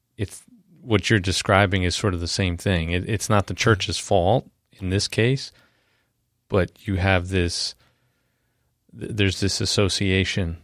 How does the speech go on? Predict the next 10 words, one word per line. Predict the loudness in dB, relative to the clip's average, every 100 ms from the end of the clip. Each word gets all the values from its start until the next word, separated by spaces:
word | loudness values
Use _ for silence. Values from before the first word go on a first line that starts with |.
| _ _
right? | -8 -4 -4 -6
And | -6 -6 -4
so | 0 -2
for | 0 -2
you | 0
to | 0
be | 0 0 2
there, | 2 2 0 -2 -6 _ _ _ _ _ _ _
just | -4 -2
like | -2 -2